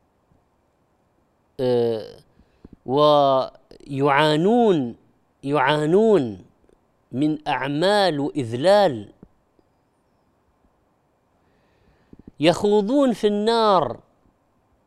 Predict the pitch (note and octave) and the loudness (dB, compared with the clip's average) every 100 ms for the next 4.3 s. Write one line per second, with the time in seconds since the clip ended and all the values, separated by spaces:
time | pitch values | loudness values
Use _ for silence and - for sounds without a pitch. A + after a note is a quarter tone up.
0 | _ _ - G3 G3+ D3+ C3 C3+ A2+ F#2+ | _ _ 0 4 6 4 0 -2 -4 -10
1 | - _ _ _ _ _ _ _ _ _ | -18 _ _ _ _ _ _ _ _ _
2 | _ _ _ _ _ _ - - _ _ | _ _ _ _ _ _ -20 -20 _ _
3 | _ - - - A#2 G2 F#2+ A3 B3 A#3 | _ -20 -20 -8 -6 -6 2 4 4 2
4 | G3 G#2+ G2 | 2 -2 -6